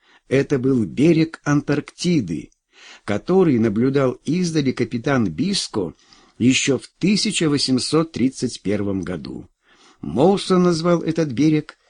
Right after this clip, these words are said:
землей Эндбери. Следуя далее на запад, вдоль открытой земли,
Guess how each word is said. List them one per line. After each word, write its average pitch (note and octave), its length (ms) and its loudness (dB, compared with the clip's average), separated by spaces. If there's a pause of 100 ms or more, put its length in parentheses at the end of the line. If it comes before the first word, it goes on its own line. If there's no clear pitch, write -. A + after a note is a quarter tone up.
(120)
землей B2 720 2 (180)
Эндбери. E2+ 680 0 (800)
Следуя E3 580 2
далее D3+ 460 2
на B2+ 100 2
запад, - 540 -6 (420)
вдоль C3+ 260 2
открытой C#3 600 0
земли, G2+ 580 -2